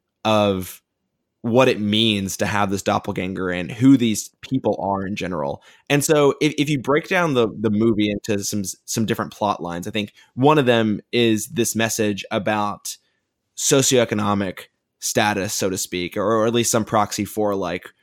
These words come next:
privilege and affluence. And the idea that these, the untethered people are the people with privilege,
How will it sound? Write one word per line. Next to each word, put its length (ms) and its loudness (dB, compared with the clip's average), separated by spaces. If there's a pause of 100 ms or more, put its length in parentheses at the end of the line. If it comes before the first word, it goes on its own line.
(140)
privilege 720 -2
and 160 -6
affluence. 800 -8 (440)
And 380 2
the 140 0
idea 420 2
that 160 -2
these, 180 -4 (100)
the 220 -2
untethered 460 0
people 280 0
are 140 2
the 100 -4
people 240 -4
with 180 -6
privilege, 520 0